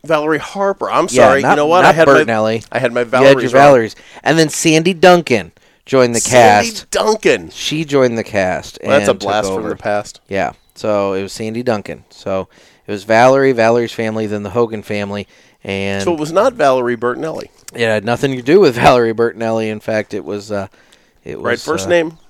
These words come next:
Speaker 2: yep.
Speaker 1: wrong last.
Speaker 2: Wrong last. I don't know what in the hell that <laughs> had to do with much of anything. We, we
Speaker 1: You
Speaker 2: spun in some horribly awkward
Speaker 1: <laughs>
Speaker 2: ways there off of
Speaker 1: We
Speaker 2: T V.
Speaker 1: started talking about Ozark.
Speaker 2: Oh, that's right.
Speaker 1: Jason
Speaker 2: Okay.
Speaker 1: Bateman.
Speaker 2: All right.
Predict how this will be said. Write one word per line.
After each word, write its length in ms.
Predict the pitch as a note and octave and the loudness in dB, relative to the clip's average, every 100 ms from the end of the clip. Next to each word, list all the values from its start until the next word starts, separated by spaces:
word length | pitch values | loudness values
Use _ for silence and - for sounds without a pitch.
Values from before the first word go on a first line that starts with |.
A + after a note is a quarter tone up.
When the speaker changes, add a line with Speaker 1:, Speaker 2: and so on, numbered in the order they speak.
| - | -10
Speaker 2:
yep. 80 | |
Speaker 1:
wrong 160 | F#2+ E2+ | -8 -8
last. 320 | D#2 B1+ - - | -12 -16 -16 -10
Speaker 2:
Wrong 280 | G2+ A2 | -8 -8
last. 360 | G2+ E2+ - - _ _ _ _ _ - | -8 -12 -16 -20 _ _ _ _ _ 2
I 80 | |
don't 140 | G3+ G3+ | 4 6
know 100 | D#3 | 4
what 200 | C3+ D3+ | 2 -2
in 80 | C3+ | -2
the 80 | |
hell 160 | A#2+ C3 | -2 0
that 160 | C3+ B2+ | 0 0
<laughs> 100 | D#3+ | -2
had 140 | - | -2
to 100 | A2+ | -4
do 140 | C3+ | -2
with 120 | C3 B2+ | -2 -4
much 240 | B2+ - | -10 -8
of 120 | A#2 | -6
anything. 880 | A#2 D3 C3 - - F3 - G#3 G3+ - - - | -6 -6 -8 -8 -2 -2 -2 -8 -8 -12 -18 -10
We, 260 | - G3 G3 - - | 0 2 0 -6 -4
we 100 | F3+ | -2
Speaker 1:
You 40 | G#3+ | -2
Speaker 2:
spun 440 | G#3 - E3 E3 | 0 4 6 6
in 220 | C#3+ C#3 | 2 -4
some 200 | - B2 | -4 -8
horribly 680 | A2 C#3 D3 C3+ B2+ B2 A#2 | 0 4 6 4 2 -2 -2
awkward 560 | A#2 A2+ A#2 A#2+ A#2 A2 A2+ | -2 -2 -2 -2 -2 -4 -12
Speaker 1:
<laughs> 120 | - | -16
Speaker 2:
ways 380 | - A#2+ A#2 A2 | -2 -2 -2 -2
there 240 | B2 A#2 | -2 0
off 160 | A2+ - | -2 -6
of 100 | A2 | -4
Speaker 1:
We 100 | D#3+ | -4
Speaker 2:
T 80 | A2+ | -2
V. 40 | |
Speaker 1:
started 300 | A2 C3+ B2+ | 2 2 2
talking 260 | - A#2 A#2+ | -2 -4 -2
about 180 | B2+ C#3+ | -2 -2
Ozark. 440 | F#3 - - _ _ _ _ _ _ _ | -4 -6 -10 _ _ _ _ _ _ _
Speaker 2:
Oh, 260 | A2+ A#2 A2 | 2 2 2
that's 240 | A2+ A2 | -2 -6
right. 220 | F2+ F2+ F2+ | -6 -8 -6
Speaker 1:
Jason 240 | G#2+ A2+ | -4 -2
Speaker 2:
Okay. 100 | G2+ | -2
Speaker 1:
Bateman. 200 | F#2+ F#2 F#2 | -2 -6 -6
Speaker 2:
All 100 | G#2 | -4
right. 280 | F#2+ F2+ | -4 -8